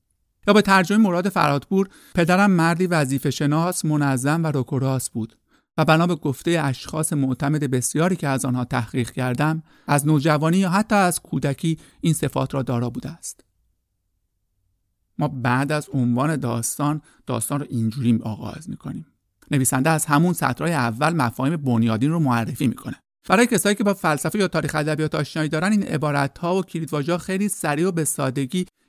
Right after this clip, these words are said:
یه عنوان رو تو ذهنشون تداعی می‌کنه. اگزیستانسیالیسم. اینا ترمایی هستن که توی وجودگرایی و اگزیستانسیالیسم خیلی به کار میره، چه تو فلسفه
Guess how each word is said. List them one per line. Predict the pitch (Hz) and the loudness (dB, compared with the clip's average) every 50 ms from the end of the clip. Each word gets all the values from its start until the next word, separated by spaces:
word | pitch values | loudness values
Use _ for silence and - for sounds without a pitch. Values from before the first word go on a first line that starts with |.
| _ | _
یه | - 151 160 175 | 0 4 6 8
عنوان | 185 175 156 147 139 131 135 143 156 | 8 8 6 4 2 2 0 0 0
رو | 170 | -2
تو | 160 156 | -4 -4
ذهنشون | 131 127 139 143 151 - - 151 | -4 -2 -2 -2 -4 -4 -6 -6
تداعی | - 117 113 113 117 113 107 | -6 -4 -4 -4 -4 -4 -4
می‌کنه. | 107 - - 143 - - - _ _ _ _ _ _ _ _ _ _ _ _ _ - | -6 -8 -10 -14 -14 -14 -16 _ _ _ _ _ _ _ _ _ _ _ _ _ -6
اگزیستانسیالیسم. | - - - 139 123 - - 135 113 113 - 127 113 110 107 120 - - _ _ _ _ _ _ _ _ _ _ _ _ _ _ _ | -6 -4 -2 -2 -2 -2 -2 -2 -4 -4 -4 -4 -4 -4 -4 -6 -8 -10 _ _ _ _ _ _ _ _ _ _ _ _ _ _ _
اینا | - 202 240 262 | 4 4 4 4
ترمایی | - - 214 185 160 165 180 202 208 | 2 2 0 2 2 2 0 0 0
هستن | 208 214 - 214 208 | -2 -2 -2 -2 -2
که | 196 208 190 | -2 -4 -4
توی | - 208 208 | -2 -2 -2
وجودگرایی | 196 165 170 143 143 139 - - 143 139 123 147 156 175 | 0 0 -2 -2 -2 -4 -4 -2 -2 -2 -2 -2 -2 -2
و | 165 | -4
اگزیستانسیالیسم | 135 139 127 - - 143 131 123 - - 135 127 120 127 151 160 | -4 -4 -6 -4 -2 -2 -2 -2 -2 -2 -2 -2 -2 -2 -4 -6
خیلی | 175 - - - - 156 147 147 131 123 117 123 - - _ _ | -8 -10 -12 -8 -4 -2 -2 0 0 -2 -2 -4 -6 -10 _ _
به | - | -12
کار | - - - - 113 113 113 | -12 -10 -8 -8 -6 -4 -2
میره، | 113 113 110 104 110 - - - _ _ _ _ _ _ _ _ _ _ _ _ _ _ _ _ | -2 -2 -4 -4 -6 -10 -14 -18 _ _ _ _ _ _ _ _ _ _ _ _ _ _ _ _
چه | - - 196 | -2 -2 -2
تو | - 165 | -2 0
فلسفه | - 175 147 139 - 156 147 - 170 165 170 165 165 | 0 0 0 2 0 -2 -2 0 0 0 0 -2 -4